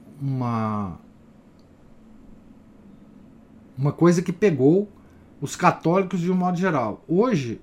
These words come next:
os próprios padres transformam a confissão numa sessão de psicanálise, né? Hoje as coisas estão muito piores, nós todos sabemos.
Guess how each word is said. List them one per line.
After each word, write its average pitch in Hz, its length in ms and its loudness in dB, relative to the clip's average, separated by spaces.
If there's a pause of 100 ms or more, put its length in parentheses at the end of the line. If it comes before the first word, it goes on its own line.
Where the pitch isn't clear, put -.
os - 140 -12
próprios 233 420 -2
padres 165 800 -4 (400)
transformam 165 640 0
a 151 40 -4
confissão 165 840 -4 (1000)
numa 190 200 4
sessão 202 380 -2
de 165 80 -4
psicanálise, 139 840 -6
né? 110 180 -8
Hoje 160 240 2
as 175 160 -4
coisas 160 220 0
estão 170 140 -4
muito 156 260 -2
piores, 139 640 -2 (220)
nós 120 200 -10
todos 120 260 -10
sabemos. 131 640 -8